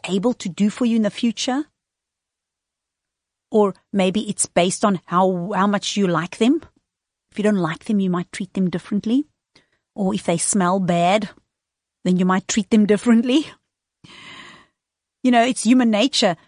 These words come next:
to treat people differently according to the situation that, that you're in. Whatever the situation is, then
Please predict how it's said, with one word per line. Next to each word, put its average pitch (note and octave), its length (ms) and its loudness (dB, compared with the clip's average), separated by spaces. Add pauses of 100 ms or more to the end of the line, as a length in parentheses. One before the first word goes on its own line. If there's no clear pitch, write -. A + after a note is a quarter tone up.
(160)
to B3 100 2
treat - 320 -2
people B3+ 260 2
differently A#3+ 440 2
according A#3+ 500 0
to A3+ 380 0
the G3+ 140 -2
situation G#3 760 -2
that, F#3+ 220 -4
that - 180 -8
you're G#3 280 -2
in. C4 240 -2 (840)
Whatever G#3 300 2
the G#3 100 -2
situation G#3 600 -2
is, E3+ 140 -2
then F#3+ 160 -2